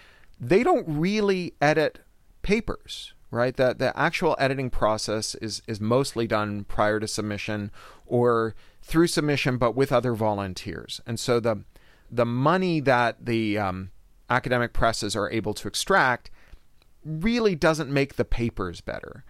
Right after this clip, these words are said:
And so there's a pretty good argument that, like, the thing that academic publishers do,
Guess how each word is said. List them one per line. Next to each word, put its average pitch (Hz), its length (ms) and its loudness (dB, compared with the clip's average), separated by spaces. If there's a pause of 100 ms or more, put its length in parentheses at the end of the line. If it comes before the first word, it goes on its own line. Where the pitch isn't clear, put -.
(280)
And 127 120 -2
so 156 200 4
there's 165 180 0
a 170 100 4
pretty 214 440 4
good 147 160 4
argument 120 580 2
that, 110 300 0
like, 110 340 -4
the 117 100 2
thing 156 380 -2
that 139 140 0
academic 117 560 0 (360)
publishers 107 600 0
do, 98 640 -2